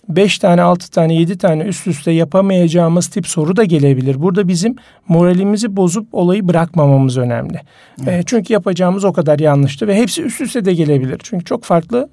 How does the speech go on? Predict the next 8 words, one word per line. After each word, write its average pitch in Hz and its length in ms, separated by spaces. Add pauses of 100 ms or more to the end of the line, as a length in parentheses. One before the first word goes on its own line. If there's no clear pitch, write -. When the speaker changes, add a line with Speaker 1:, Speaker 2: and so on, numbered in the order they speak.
Speaker 1:
e, 165 280
soru 190 220
kitapçıkları 175 680
dağıtılıyor 143 460
öğrencilere. 139 560 (500)
Yani 202 160
o 240 100
mantıkla, 208 680